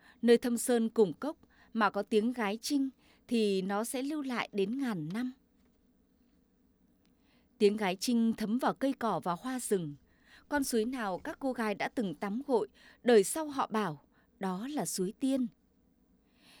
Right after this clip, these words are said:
Những tảng đá nơi các cô thay quần áo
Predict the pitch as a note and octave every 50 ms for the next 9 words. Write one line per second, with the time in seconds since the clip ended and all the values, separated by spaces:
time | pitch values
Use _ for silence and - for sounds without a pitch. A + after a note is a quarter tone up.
0 | _ - G3 G3+ G3+ C4 - A#3+ G3 E3 C3+ - F#3 F3+ F#3+ G3+ A#3+ C#4+ D#4+ -
1 | - - - - - A#3+ B3+ B3 A#3+ A#3+ - D#4 - - C4 A#3+ A#3+ A#3+ - C4+
2 | B3+ - - G3+ - - - F3 F#3 F3+ F#3+ A3+ C4+